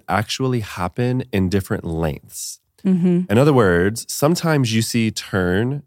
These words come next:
Speaker 1: and, like, you see it laid out for, like, sixteen verses,
Speaker 2: Yeah.
Speaker 1: right?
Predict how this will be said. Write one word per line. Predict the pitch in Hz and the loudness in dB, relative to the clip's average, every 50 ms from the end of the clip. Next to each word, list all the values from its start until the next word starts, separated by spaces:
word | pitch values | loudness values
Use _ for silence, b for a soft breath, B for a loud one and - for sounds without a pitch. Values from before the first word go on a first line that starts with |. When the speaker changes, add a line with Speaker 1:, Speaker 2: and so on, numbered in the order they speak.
| _ _ _ - | _ _ _ 0
Speaker 1:
and, | 110 107 110 | 2 4 4
like, | 113 110 107 92 101 | 4 2 0 0 0
you | 95 101 117 | 2 2 2
see | 127 - - 135 135 | 0 0 0 2 2
it | 131 - - _ - | 2 0 -4 _ -6
laid | 107 98 95 104 104 92 | -2 0 2 2 4 2
out | 85 87 104 104 85 | 2 2 0 -2 -2
for, | - 107 | -2 0
like, | 98 92 87 80 73 | 0 0 0 -2 -4
sixteen | - - - 92 - - 107 95 87 | -6 -8 -8 -8 -6 -4 -4 -4 -2
verses, | 78 85 78 - - 69 65 82 101 110 | -2 -4 -4 -4 -8 -10 -8 -8 -4 -2
Speaker 2:
Yeah. | 175 175 180 - - | -2 -2 -2 -2 -4
Speaker 1:
right? | 78 87 85 80 80 85 92 104 101 | -2 0 0 2 2 2 0 0 -2